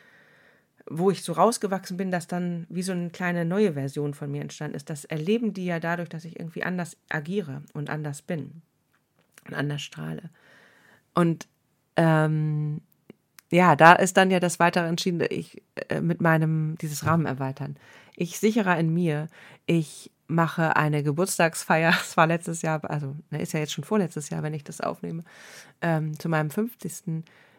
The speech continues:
Mm, ich mache etwas, ich, ich organisiere eine Feier, die ich, so wie ich sie gerne hätte und nicht, wie ich glaube, wie die anderen sie gerne hätten und was zu sein müsste.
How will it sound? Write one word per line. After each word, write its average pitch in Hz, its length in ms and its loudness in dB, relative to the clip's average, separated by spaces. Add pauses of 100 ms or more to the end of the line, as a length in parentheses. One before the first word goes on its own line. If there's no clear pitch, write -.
(220)
Mm, 156 720 -4 (340)
ich 151 180 -6
mache 180 260 -2
etwas, 170 480 -4 (300)
ich, 143 160 -8 (140)
ich - 200 -8
organisiere 165 500 2
eine 180 180 2
Feier, 160 460 -2
die 160 260 -6
ich, - 320 -6 (240)
so 190 260 2
wie 175 120 -6
ich 185 200 -6
sie - 120 -10
gerne 156 260 -4
hätte 156 360 -8
und 151 180 -2
nicht, 208 240 0
wie 165 100 -2
ich 143 100 -6
glaube, 170 300 0
wie 147 40 -4
die 147 120 -4
anderen 160 260 -2
sie 147 100 -6
gerne 147 220 -2
hätten 160 240 -6
und 143 140 -2
was 151 180 -8
zu 156 120 -10
sein 147 400 -4
müsste. 160 400 -8